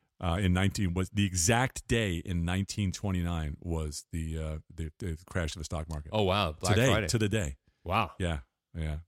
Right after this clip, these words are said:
Speaker 1: How about
Speaker 2: Well,
Speaker 1: that?
Speaker 2: that's, that's creepy.
Speaker 1: Yeah. <laughs>
Speaker 2: Well, on that note, that's Lagstrom. What is it called?
Speaker 1: Lagom.
Speaker 2: Lagom.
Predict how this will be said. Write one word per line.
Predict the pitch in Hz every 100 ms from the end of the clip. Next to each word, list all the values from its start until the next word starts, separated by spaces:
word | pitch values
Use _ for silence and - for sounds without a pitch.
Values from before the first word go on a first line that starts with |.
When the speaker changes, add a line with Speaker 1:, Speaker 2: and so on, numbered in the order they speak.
| -
Speaker 1:
How | 85
about |
Speaker 2:
Well, | 104
Speaker 1:
that? | 95 107
Speaker 2:
that's, | - -
that's | 92 120 -
creepy. | - 82 - 85 92
Speaker 1:
Yeah. | 87 90 80 _
<laughs> | - - 110 - 214 - 220 196
Speaker 2:
Well, | 113
on | 95 92
that | 120 151
note, | 127 101 82
that's | 110 -
Lagstrom. | 95 95 139 107 - 107 82 92
What | 139
is | 156
it |
called? | 165 175 180 - -
Speaker 1:
Lagom. | 127 170 110 85 78
Speaker 2:
Lagom. | 110 123 117